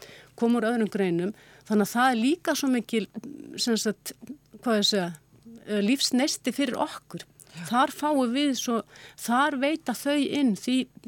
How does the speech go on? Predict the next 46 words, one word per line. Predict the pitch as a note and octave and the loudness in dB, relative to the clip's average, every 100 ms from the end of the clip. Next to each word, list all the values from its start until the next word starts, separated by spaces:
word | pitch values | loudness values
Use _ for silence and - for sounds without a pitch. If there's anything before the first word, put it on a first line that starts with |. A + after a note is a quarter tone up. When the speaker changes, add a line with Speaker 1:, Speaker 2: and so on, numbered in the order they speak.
| A3 | -14
Speaker 1:
sem | A3 A#3+ | -4 -2
að | A3 | 0
þau | B3 B3+ | -2 -2
hafa | B3+ | 0
verið | A3+ G#3+ | 0 -2
að | - | -4
gera | A#3 A3+ | -4 0
í | G#3 | 0
sínum | - B3 A3 G3 | 2 2 4 2
greinum. | - A#3 G#3 D#3+ - - - - | 0 0 2 0 -4 -14 -20 -14
Speaker 2:
Þau | - | -10
geta | G#3 G3 - E3+ B2+ | -6 -4 0 0 0
komið | - G3 F3+ E3+ | -2 2 2 2
úr, | D#3+ D#3+ D3+ | 2 0 -2
úr | - D3+ D#3 | -4 -4 2
Speaker 1:
Já. | G3+ | 4
Speaker 2:
hugvísindum, | F#3 G#3+ G3+ - F#3 E3 F3 | 4 4 2 2 0 0 -2
félagsvísindum, | G3+ G3+ G3 - F3+ D#3+ - E3 | 0 0 -2 -2 -6 -4 -2 -2
þess | D#3 G3 - | -2 -2 -2
vegna | F3 E3+ E3+ D#3 | -4 0 2 4
Speaker 1:
Já. | E3 G#3+ | 4 4
Speaker 2:
úr | F3 D3+ | 2 2
viðskiptafræði | F#3 A#3 B3+ - G#3 F#3+ G3+ | 0 0 -6 -8 -6 0 2
Speaker 1:
Og | G#3 | 4
við | A#3+ | 4
erum | B3 A#3 A3+ | 4 4 4
með | A#3 | 4
Speaker 2:
eða | - | 4
Speaker 1:
til | A#3+ | 2
dæmis, | G#3+ A3 G#3+ | 2 2 2
já, | A3+ F3+ | 0 2
við | F3 | 2
Speaker 2:
Já. | B3+ | 2
Speaker 1:
erum | B3 A3 | 4 4
með | G#3+ | 4
leiðbeinendur, | G3 A3 D#4+ - A3 F3+ F#3 F3 G3 - - | 2 2 0 -2 0 2 0 -4 -6 -8 -14
við | - G#3+ A3 | -2 0 2
leiðbeinendur | A3 A3 A3 A3 F#3+ _ - | 2 0 0 0 -2 _ -20
því | - - G#3+ G#3 | -14 -2 0 0
sem | - G#3 | 0 0
að | G3 | 2
við | G3 G3+ | 2 2
er | - F#3+ | 0 -2
á | |
okkar | F#3 G3 - | -2 -4 -4
sviði. | F#3 F3+ D#3+ E3+ | -4 -2 -2 -2